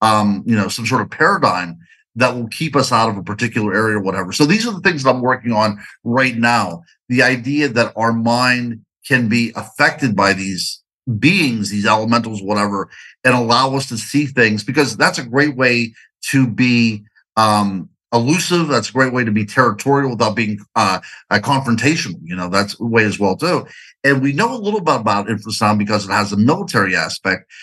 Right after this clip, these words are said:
And we know if we play certain types of frequencies, we get feelings of what has been called, you know, paranormal thoughts, you know, hearing voices or seeing images, you know, something like that.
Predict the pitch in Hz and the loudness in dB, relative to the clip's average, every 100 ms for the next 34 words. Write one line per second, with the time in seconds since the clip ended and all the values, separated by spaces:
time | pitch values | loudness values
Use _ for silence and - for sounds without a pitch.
0 | - _ 151 143 151 147 170 170 156 139 | -20 _ 2 4 4 4 4 2 -2 -2
1 | 139 147 135 - 156 156 123 156 139 131 | 2 2 2 0 0 0 0 0 0 -4
2 | 107 170 175 156 135 101 101 - - _ | 0 0 2 -2 -2 -4 -4 -10 -20 _
3 | 131 143 139 139 - 143 135 123 113 101 | 2 2 4 0 2 0 2 2 2 2
4 | 113 107 - 110 104 113 104 110 104 101 | 2 2 2 0 0 -2 0 2 2 2
5 | 87 - - _ 123 107 101 143 139 131 | -4 -14 -20 _ 0 0 0 2 4 4
6 | 135 110 98 - - 101 95 101 139 143 | 4 0 -2 -6 -6 -8 -6 0 2 2
7 | 113 92 131 135 - 95 - - _ 117 | 0 0 0 0 -2 -10 -16 -20 _ 0
8 | 113 - 151 139 110 135 131 90 82 107 | 0 2 0 0 2 2 2 -2 -6 -4
9 | 104 - 143 131 113 107 139 127 | -2 0 0 0 0 2 2 2